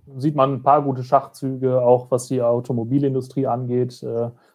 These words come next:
einige Autobauer haben ja angekündigt, äh, Beatmungsgeräte herstellen zu wollen. Auch wenn das vielleicht technisch oder produktionstechnisch nicht in allen Fällen möglich ist. Aber da sieht man schon, doch schon, äh, positive,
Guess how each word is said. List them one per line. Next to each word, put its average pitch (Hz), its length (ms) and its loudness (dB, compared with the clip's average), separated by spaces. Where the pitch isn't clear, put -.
einige 120 300 2
Autobauer 120 440 6
haben 120 120 0
ja 117 60 -4
angekündigt, 117 800 -6
äh, 113 300 -6
Beatmungsgeräte 123 840 -4
herstellen 120 460 -2
zu 117 180 -6
wollen. 120 420 4
Auch 123 160 2
wenn 135 100 4
das 123 120 4
vielleicht 135 260 4
technisch 143 560 0
oder 123 200 0
produktionstechnisch 127 960 0
nicht 127 200 -4
in 127 80 -4
allen 123 220 0
Fällen 120 240 0
möglich 151 400 2
ist. 156 280 -4
Aber 113 180 4
da 110 80 6
sieht 120 180 0
man 110 160 -2
schon, 127 560 0
doch 123 220 -4
schon, 120 360 -2
äh, 113 260 -10
positive, 127 800 4